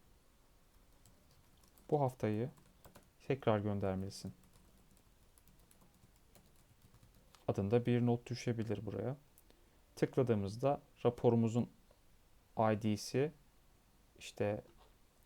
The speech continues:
işaretlenmedi olarak işaretlendi. Bunu söylüyor. Biz de buradan görüyoruz zaten. Ee,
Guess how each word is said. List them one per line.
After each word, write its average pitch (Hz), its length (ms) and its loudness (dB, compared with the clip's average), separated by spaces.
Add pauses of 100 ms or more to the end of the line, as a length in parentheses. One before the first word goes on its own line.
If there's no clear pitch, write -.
(240)
işaretlenmedi 117 720 2
olarak 104 320 0
işaretlendi. 107 760 -2 (580)
Bunu - 160 -4
söylüyor. 104 440 0
Biz 110 160 -4
de 107 120 2
buradan 107 260 -2
görüyoruz 110 400 -2
zaten. 110 340 -8 (1200)
Ee, 185 40 -12